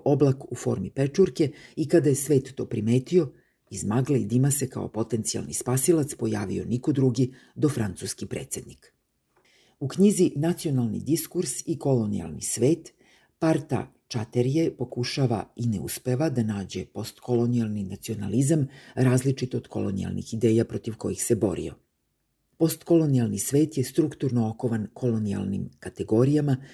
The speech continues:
njegova mogućnost da se kreće izvan njih je ograničena. Pre eksplozije, jedina praktična opcija dostupna Libanu bila je program strukturnog prilagođavanja.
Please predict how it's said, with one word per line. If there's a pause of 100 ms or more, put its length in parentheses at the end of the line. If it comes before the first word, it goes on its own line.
(200)
njegova
mogućnost
da
se
kreće
izvan
njih
je
ograničena. (600)
Pre
eksplozije, (200)
jedina
praktična
opcija
dostupna
Libanu (300)
bila
je
program
strukturnog
prilagođavanja.